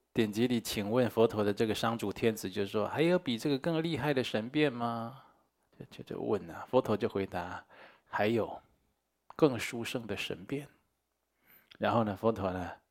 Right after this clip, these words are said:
就请文殊师利菩萨为众生演说什么是更殊胜的神变啊，请文殊菩萨来讲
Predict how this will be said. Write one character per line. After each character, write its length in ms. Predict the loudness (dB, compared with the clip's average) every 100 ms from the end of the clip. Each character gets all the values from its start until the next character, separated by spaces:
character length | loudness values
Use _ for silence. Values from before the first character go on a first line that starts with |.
| _ _ _ _
就 160 | 0 0
请 280 | 2 -4 -2
文 160 | -4
殊 180 | 2 2
师 180 | 2 0
利 140 | -2
菩 160 | -2 -6
萨 380 | -2 -4 -4 -12 -4
为 180 | -4
众 380 | 0 2 4 2
生 480 | 0 0 0 -2 -6 _
演 420 | -4 0 0 -2
说 400 | -4 2 2 2 -2 _ _ _ -20 -20 -20 -8
什 280 | 2 4
么 100 | 4
是 140 | -2 -4
更 260 | -6 -8
殊 240 | -8 -8 -8
胜 220 | -6 -8
的 60 | -8
神 220 | -8 -6
变 220 | -6 -6 -10 -20 _ _
啊， 180 | -12 -12
请 160 | -10 -8
文 140 | -6
殊 160 | -2 -4
菩 160 | -2 -4
萨 200 | -4 -4
来 140 | -6
讲 220 | -10 -14